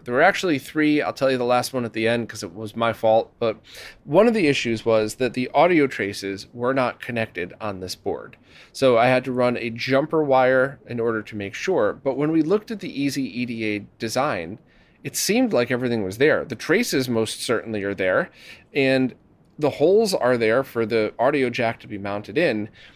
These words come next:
but it looks like the metal piece around the hole wasn't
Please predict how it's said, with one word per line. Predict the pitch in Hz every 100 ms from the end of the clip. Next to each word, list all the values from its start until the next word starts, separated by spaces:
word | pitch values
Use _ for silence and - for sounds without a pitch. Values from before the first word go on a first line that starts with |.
| _
but | 165 156 - -
it | 165 165
looks | 202 220 -
like | 220 202
the | -
metal | 131 120 147 147
piece | - 147 135 -
around | 113 113 117 147 127
the | 104
hole | 104 98 95
wasn't | 82 101 107 104